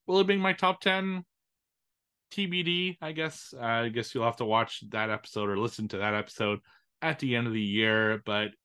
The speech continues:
this is one you should at least put on your list to check out because I think a lot of people will like it. I will say it's a bit of a slow burn,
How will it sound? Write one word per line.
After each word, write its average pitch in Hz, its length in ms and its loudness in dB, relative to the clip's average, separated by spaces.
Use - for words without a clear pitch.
this 131 280 -2
is 131 100 -2
one 123 180 0
you 117 60 -2
should 110 160 -4
at 98 140 -4
least 113 340 -4
put 120 140 -4
on 104 160 -2
your 95 160 -4
list 117 480 -2
to 190 160 -2
check 139 280 0
out 113 280 2
because 107 260 -6
I 101 80 -4
think 101 280 -8
a 101 40 -6
lot 95 220 -2
of 95 80 -6
people 95 260 -6
will 90 100 -4
like 107 240 2
it. 101 220 0
I 98 120 0
will 113 200 2
say 123 180 2
it's 117 140 -2
a 95 60 -2
bit 107 160 -2
of 127 100 -4
a 110 60 -2
slow 131 400 2
burn, 143 420 2